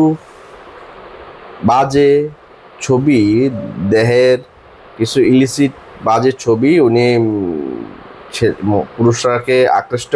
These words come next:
করার জন্য করে এবং পরবর্তী সময়ে এটা WhatsApp বা Facebook-এ তার সাথে যোগাযোগ করে তারা ব্ল্যাকমেইল করছে, এক্সটর্শন করছে তাদের থেকে কিছু টাকা। এবং এটার মধ্যে ওনার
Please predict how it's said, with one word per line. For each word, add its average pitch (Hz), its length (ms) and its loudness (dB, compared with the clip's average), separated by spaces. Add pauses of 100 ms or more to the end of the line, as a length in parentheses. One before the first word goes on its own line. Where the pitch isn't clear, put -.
করার 127 280 0
জন্য 123 180 0 (1040)
করে 120 200 2 (280)
এবং 110 120 0 (140)
পরবর্তী 131 440 -2
সময়ে 135 260 2 (100)
এটা 139 220 -2 (560)
WhatsApp 151 440 0 (140)
বা 117 80 0 (140)
Facebook-এ 123 540 -2 (200)
তার 110 260 -2
সাথে 120 180 -2 (180)
যোগাযোগ 120 340 2 (100)
করে 117 220 -2
তারা 107 140 0 (200)
ব্ল্যাকমেইল 110 360 -4 (100)
করছে, - 300 -10 (1000)
এক্সটর্শন 185 480 -2 (120)
করছে 147 300 -2 (420)
তাদের 110 260 -2
থেকে 107 180 -2 (280)
কিছু 120 160 -6 (120)
টাকা। 120 220 -2 (600)
এবং 120 120 2 (100)
এটার 143 260 0
মধ্যে 156 280 -2 (200)
ওনার 135 200 -2